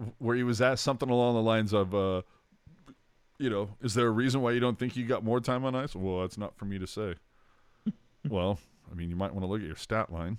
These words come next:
Speaker 1: but okay.
Speaker 2: And, and, and Ian also making a good point. Remember that season? I wanna say it was last season or maybe the year before, where he had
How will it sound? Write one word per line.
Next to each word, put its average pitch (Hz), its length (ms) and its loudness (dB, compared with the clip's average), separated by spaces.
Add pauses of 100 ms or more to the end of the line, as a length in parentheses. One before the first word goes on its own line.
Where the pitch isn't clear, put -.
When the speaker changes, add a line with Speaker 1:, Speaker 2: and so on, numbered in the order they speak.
(140)
Speaker 1:
but 85 160 -6 (140)
okay. 101 420 -2
Speaker 2:
And, 156 260 6 (140)
and, 147 260 6
and 135 380 4 (100)
Ian 151 300 8
also 131 240 6
making 127 380 2
a 117 40 0
good 123 220 4
point. 135 260 8
Remember 139 360 8
that 139 240 6
season? 135 380 2
I 123 60 6
wanna 190 220 6
say 180 120 4
it 107 80 4
was 123 140 2
last 123 300 2
season 123 280 2
or 120 40 2
maybe 123 240 4
the 113 80 2
year 120 80 4
before, 117 380 6 (320)
where 131 200 10
he 143 280 6
had 143 380 8